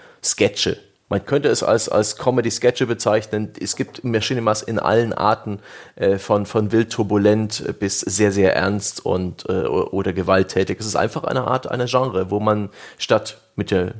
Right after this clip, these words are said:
mit einem echten Rendering-System à la Pixar von Grund auf in, in, in Animationsfilmen macht, sondern man nutzt, äh, als Abkürzung ein Spiel,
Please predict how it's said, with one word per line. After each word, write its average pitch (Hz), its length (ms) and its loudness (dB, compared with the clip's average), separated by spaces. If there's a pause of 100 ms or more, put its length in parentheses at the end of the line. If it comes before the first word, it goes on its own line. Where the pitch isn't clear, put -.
(160)
mit 95 180 -4
einem 98 100 0
echten - 460 0
Rendering-System 135 1120 0
à 80 100 2
la 101 140 2
Pixar 135 560 0 (200)
von 107 280 0
Grund 113 320 0
auf 135 400 2
in, 120 140 -6
in, 107 120 -2
in 104 360 -2
Animationsfilmen 113 840 0
macht, 117 220 -2
sondern 104 280 -2
man 101 120 -2
nutzt, - 380 -4
äh, 95 240 2
als - 180 0
Abkürzung 120 720 -2 (380)
ein 107 180 0
Spiel, 127 720 0